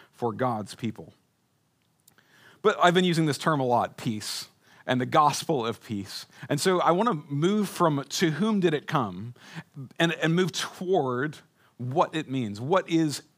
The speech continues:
peace? When's the last time that you truly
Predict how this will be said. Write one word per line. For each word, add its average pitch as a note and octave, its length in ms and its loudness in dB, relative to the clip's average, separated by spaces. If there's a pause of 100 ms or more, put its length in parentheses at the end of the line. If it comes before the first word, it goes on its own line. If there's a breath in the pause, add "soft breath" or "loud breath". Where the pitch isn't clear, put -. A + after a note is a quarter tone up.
(140)
peace? - 720 -10 (2250)
When's G3+ 140 -4
the G#3+ 80 0
last C#3+ 340 4
time C3+ 220 0
that F#2+ 80 -6
you B2 120 -4
truly A#2 600 -4